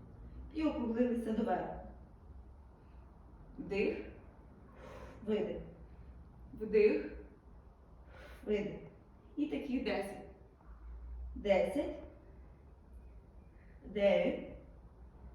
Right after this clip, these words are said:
вісім, сім, шість, п'ять, чотири, три,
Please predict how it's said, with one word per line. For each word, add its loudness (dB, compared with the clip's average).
вісім, -2
сім, 2
шість, 0
п'ять, 4
чотири, 2
три, 4